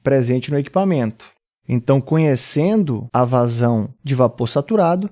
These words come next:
a gente pode determinar a taxa de transferência de calor através da equação onze. Tá? Aqui, ó, Lambda é um termo genérico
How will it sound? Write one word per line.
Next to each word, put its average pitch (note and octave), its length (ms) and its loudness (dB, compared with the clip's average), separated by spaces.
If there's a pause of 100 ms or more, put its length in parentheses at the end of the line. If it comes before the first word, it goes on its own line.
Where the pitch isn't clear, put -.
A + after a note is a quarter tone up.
(120)
a F#3 100 2
gente D#3 300 0
pode C3+ 320 0
determinar C3 580 0
a B2+ 60 0
taxa D3 480 0
de D#3 100 -2
transferência A#2+ 640 -2
de B2 100 -6
calor D3 540 0 (140)
através F3 480 2
da F#3+ 80 4
equação G#3 440 0
onze. D#3+ 460 2 (160)
Tá? C3+ 240 0
Aqui, F3+ 420 0
ó, A2+ 260 0 (240)
Lambda C#3+ 560 4
é C3 80 0
um C#3 120 2
termo D3 320 2
genérico C#3+ 800 0